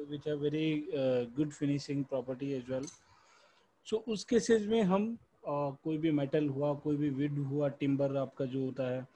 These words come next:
या आपकी plaster surface, इनको जितने भी आपके corrosive effects हैं,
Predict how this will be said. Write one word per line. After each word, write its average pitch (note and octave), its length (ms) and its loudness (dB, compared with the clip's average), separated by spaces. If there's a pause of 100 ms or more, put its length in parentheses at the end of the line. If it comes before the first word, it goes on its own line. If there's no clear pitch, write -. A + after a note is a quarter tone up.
(380)
या E3 180 4
आपकी E3+ 280 0
plaster D3+ 380 -2
surface, C3 380 -4 (220)
इनको G#3+ 520 2 (640)
जितने F#3 340 2
भी A3+ 120 4
आपके G#3 400 2 (480)
corrosive F3+ 420 4
effects E3+ 480 0
हैं, A2 160 -6